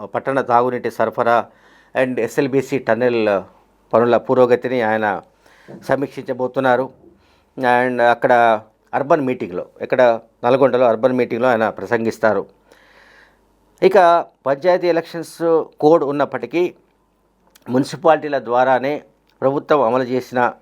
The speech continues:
ఆరు గ్యారంటీలు and రైతు రుణమాఫీ, ఇందిరమ్మ ఇండ్ల పథకాన్ని, ఇటువంటి వాటిని గణాంకాలతో సహా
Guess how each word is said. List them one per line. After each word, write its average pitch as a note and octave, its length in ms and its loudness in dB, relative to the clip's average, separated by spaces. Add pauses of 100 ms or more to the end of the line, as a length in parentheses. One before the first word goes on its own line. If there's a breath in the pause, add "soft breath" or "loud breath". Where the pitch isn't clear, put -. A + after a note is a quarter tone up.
(100)
ఆరు A2 200 2
గ్యారంటీలు C3 720 0 (540 soft breath)
and B2+ 140 -2
రైతు B2 280 -4
రుణమాఫీ, B2 720 -2 (180)
ఇందిరమ్మ B2+ 640 0 (180)
ఇండ్ల A#2 220 -2
పథకాన్ని, A#2+ 680 0 (600 soft breath)
ఇటువంటి F#3+ 280 2
వాటిని F3+ 520 0
గణాంకాలతో E3+ 640 -2
సహా C3+ 440 0